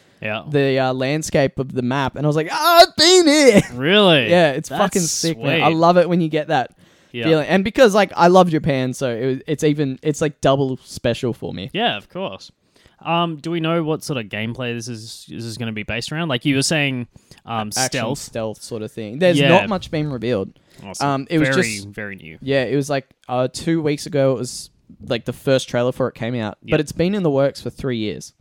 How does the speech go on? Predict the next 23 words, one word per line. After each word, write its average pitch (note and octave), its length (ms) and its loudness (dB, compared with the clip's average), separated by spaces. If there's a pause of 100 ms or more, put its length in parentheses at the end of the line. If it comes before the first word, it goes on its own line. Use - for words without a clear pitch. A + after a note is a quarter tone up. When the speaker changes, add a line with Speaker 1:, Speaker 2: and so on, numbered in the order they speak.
(640)
Speaker 2:
So - 300 -4
Speaker 1:
Shit. F#3+ 100 4
Speaker 2:
it's - 120 -6
been G3+ 180 0
around F3 240 2
for F3 160 -4
a D3 80 0
while, B2 460 -2 (720)
but A#2 420 -2 (420)
there's D3 420 -6
still D#3 260 0
very C3+ 260 0
little A#2 200 -2
info, G#2 320 -10 (160)
info A#2 320 -4
Speaker 1:
Yeah. E2+ 60 -10
Speaker 2:
on C#2 80 -16
it. - 120 -20
Speaker 1:
Okay, F2+ 280 -12 (260)
but F3 280 6 (760)
looks F#3 220 0
promising. G3+ 420 0 (400)
Speaker 2:
Well, F3 340 -4